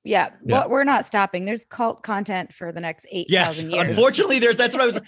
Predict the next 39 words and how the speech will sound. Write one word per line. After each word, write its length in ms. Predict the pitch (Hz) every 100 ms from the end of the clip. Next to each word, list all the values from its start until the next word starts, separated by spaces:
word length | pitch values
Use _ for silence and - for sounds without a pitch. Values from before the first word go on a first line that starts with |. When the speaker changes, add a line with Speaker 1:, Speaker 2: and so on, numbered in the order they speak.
| -
Speaker 1:
<laughs> 160 | -
Speaker 3:
'cause 160 | 254 247
I 140 | 226
was 140 | 269 233
like, 120 | 202
"Oh 100 | 190
my 100 | 196
God, 180 | 202 202
I 40 |
want 180 | 185 185
an 80 | 185
episode 280 | 180 170 190
on 140 | 180
this, 340 | 196 226 214 190
and 80 |
I 40 | 180
want 180 | 175 170
an 60 |
episode 320 | 175 151 170
on 80 | 156
Speaker 1:
Oh, 60 | 254
Speaker 3:
this." 140 | 240 269
Speaker 1:
what 80 |
do 80 | 285
you 80 | 320
want? 340 | 320 349 208
Tell 160 | - 269
us. 240 | 190 - -
Speaker 3:
Well, 360 | 196 196 185 - _
I 140 | 214 240
do 240 | 190 320
want 320 | 311 285 233
more 540 | 170 170 185 208 214 196
on, 460 | 156 156 156 160 156 -
uh, 640 | - 143 135 131 127 127 127
the 100 | 135
Lori 320 | 139 151 151
Vallow 420 | 127 135 127 113 107
story. 600 | - 110 95 90 95